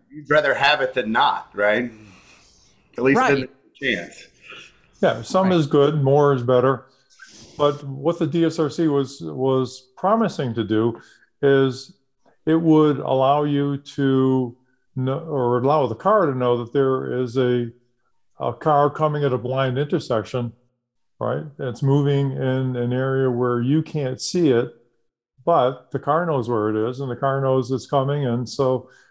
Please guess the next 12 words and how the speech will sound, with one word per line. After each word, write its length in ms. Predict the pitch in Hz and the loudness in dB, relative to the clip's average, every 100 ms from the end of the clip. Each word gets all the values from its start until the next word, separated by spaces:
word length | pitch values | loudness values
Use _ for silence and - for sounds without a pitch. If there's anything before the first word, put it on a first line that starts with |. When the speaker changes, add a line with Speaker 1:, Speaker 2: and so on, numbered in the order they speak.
| _ - | _ -2
Speaker 3:
as, 600 | 135 143 131 - - _ - - | 2 2 0 -6 -18 _ -16 -6
as 280 | 127 127 117 | -4 -4 -2
this 200 | 135 - | -4 -2
other 260 | 147 139 | -2 0
person 520 | 139 160 156 139 139 135 | 0 2 0 -2 -6 -2
is 240 | 131 117 | -2 -4
preparing 460 | - 120 147 143 123 | -8 -4 -2 -2 -2
to 100 | 123 | -2
run 320 | 117 139 131 | 0 0 -2
the 80 | 110 | -6
stop 380 | - 143 156 | -4 -2 -2
sign 400 | - 110 107 107 | -4 -6 -4 -6